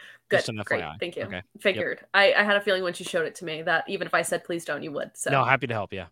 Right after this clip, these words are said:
Speaker 1: Yeah. Yeah, exactly. Um, you haven't told people where they can find you.
Speaker 2: I don't care. You can find me on
Speaker 1: Okay.
Speaker 2: Twitter at M P Duncan seventy-five. You probably won't find me at the N F C Championship game because Ticketmaster sucks.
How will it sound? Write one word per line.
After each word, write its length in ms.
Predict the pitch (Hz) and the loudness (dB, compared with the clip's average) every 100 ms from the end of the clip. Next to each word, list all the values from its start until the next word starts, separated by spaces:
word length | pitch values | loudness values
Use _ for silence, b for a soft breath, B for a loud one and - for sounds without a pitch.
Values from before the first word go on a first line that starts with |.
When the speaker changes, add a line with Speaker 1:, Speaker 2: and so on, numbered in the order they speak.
| _ - | _ 2
Speaker 1:
Yeah. 180 | 196 - - - 247 | 2 2 -8 -18 -14
Yeah, 120 | - - | -12 -10
exactly. 500 | - 202 - - - - B B B | -8 -4 -4 -6 -12 -12 B B B
Um, 400 | - 190 190 196 | 4 6 6 2
you 300 | - 208 202 190 | -2 -2 -2 -2
haven't 200 | 185 175 | -2 -2
told 140 | 185 175 | -2 -2
people 180 | 180 - | -2 -4
where 60 | 160 | -4
they 80 | |
can 140 | 165 180 | -4 -6
find 200 | 143 139 | -6 -6
you. 220 | 185 98 - | -8 -6 6
Speaker 2:
I 220 | 156 135 | 8 8
don't 160 | 98 - | 4 -8
care. 260 | 82 82 - | -12 -12 -12
You 100 | 135 | -8
can 100 | 143 | 0
find 220 | 180 170 | 4 4
me 60 | 143 | 2
on 80 | |
Speaker 1:
Okay. 100 | 113 | 0
Speaker 2:
Twitter 180 | 156 127 | 0 0
at 60 | 123 | 0
M 120 | 139 | -2
P 60 | 135 | -2
Duncan 200 | 131 127 | -4 -4
seventy-five. 600 | - 120 117 117 113 110 - b b b | -6 -6 -6 -4 -4 -4 -10 b b b
You 80 | 135 | 0
probably 280 | 185 180 156 | 6 8 8
won't 200 | 147 131 | 6 4
find 240 | 139 139 | 2 2
me 60 | 135 | 0
at 100 | 120 | -2
the 80 | 120 | -4
N 80 | |
F 80 | 117 | -4
C 120 | - 110 | -6 -8
Championship 600 | 117 113 120 107 120 - | -6 -6 -8 -10 -12 -10
game 200 | 113 110 | -10 -10
because 220 | 110 - | -14 -14
Ticketmaster 560 | - 127 113 110 - 95 | -10 -8 -8 -8 -10 -12
sucks. 580 | - - 104 - - | -10 -10 -10 -12 -16